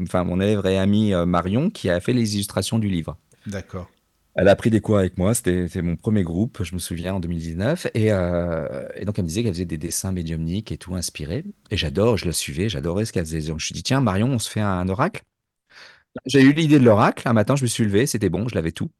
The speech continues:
Speaker 1: il y avait plus qu'à l'écrire. Donc, euh, et c'est-à-dire, et quand je dis écrire, c'est que sur chaque carte, j'ai, euh, j'ai au moins, euh, huit lignes, quoi, euh, plus de huit lignes. Donc, elle me fait les illustrations et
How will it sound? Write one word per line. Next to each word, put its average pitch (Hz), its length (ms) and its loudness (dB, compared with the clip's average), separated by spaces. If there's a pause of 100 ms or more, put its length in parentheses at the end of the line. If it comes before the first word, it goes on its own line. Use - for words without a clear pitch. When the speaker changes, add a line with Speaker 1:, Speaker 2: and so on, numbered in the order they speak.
(140)
Speaker 1:
il 98 80 0
y 98 40 6
avait 90 140 4
plus - 120 -4
qu'à 131 100 2
l'écrire. - 380 -2 (460)
Donc, 120 320 2
euh, 87 280 2 (760)
et - 80 -6
c'est-à-dire, 98 320 0
et 104 60 2
quand - 180 0
je 90 80 -2
dis 87 120 0
écrire, 123 320 -2
c'est 95 200 -2
que 82 560 -4
sur - 260 -6
chaque - 260 -4
carte, 131 380 -2
j'ai, 90 320 -2
euh, 78 180 -2 (640)
j'ai - 160 -4
au 78 60 -4
moins, 82 500 -2
euh, 73 40 -8 (1000)
huit 90 160 0
lignes, 98 240 0
quoi, - 180 -10 (140)
euh, - 60 -12 (120)
plus 101 120 -4
de 98 80 -4
huit 95 120 -2 (120)
lignes. 78 200 -8 (600)
Donc, 123 360 4 (280)
elle 120 100 6
me 123 80 8
fait 127 140 4
les 117 140 4
illustrations 131 580 0
et 107 320 2